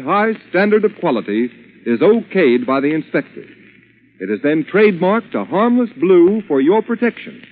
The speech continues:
and shipped on to blue coal dealers. The blue color on blue coal ensures the fact that a buyer is getting America's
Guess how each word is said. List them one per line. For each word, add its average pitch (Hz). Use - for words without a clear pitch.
and 123
shipped -
on 160
to 117
blue 180
coal 165
dealers. 143
The 175
blue 247
color 98
on 90
blue 123
coal 139
ensures 233
the 170
fact 143
that 127
a 127
buyer 196
is 139
getting 170
America's 165